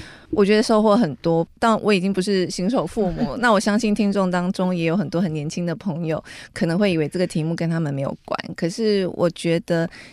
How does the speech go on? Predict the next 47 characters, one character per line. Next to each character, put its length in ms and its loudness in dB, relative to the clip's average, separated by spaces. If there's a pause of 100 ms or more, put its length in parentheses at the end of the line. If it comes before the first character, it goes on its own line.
(100)
也 120 0
许 160 -2
听 160 0
众 140 0
朋 220 0
友 100 0
听 180 -4
完 160 -2
这 120 -2
一 140 0
集 380 -8
会 340 -2
有 180 -6
不 100 -2
同 160 0
的 80 -2
想 240 -4
法， 220 -6
因 100 -4
为 100 0
我 140 0
自 140 -8
己 120 -4
从 200 -6
那 80 -2
个 100 0
书 160 -2
里 80 -4
面 160 -4
我 80 -6
觉 140 -8
得 60 -6
读 100 -8
到 120 0
很 140 -2
多 140 -6
很 100 -10
深 220 -6
层 180 -8
的 120 -8
东 220 -6
西。 320 -10 (320)
好， 220 -8
我 100 2
想 240 0
要 80 4 (120)
先 260 2